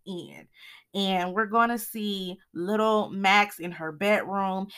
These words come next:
and it looks like somebody's gonna be putting their hands over her face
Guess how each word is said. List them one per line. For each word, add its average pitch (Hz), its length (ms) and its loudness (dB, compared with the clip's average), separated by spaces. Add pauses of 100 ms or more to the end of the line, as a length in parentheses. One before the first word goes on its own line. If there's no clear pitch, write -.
(140)
and 190 180 -4
it 196 100 -2
looks 214 300 -4
like 202 220 4
somebody's 196 480 2
gonna 180 240 -4
be 147 200 -8
putting 202 420 -2
their 170 220 -4
hands 196 540 -2
over 190 260 0
her 156 300 -6
face 214 480 2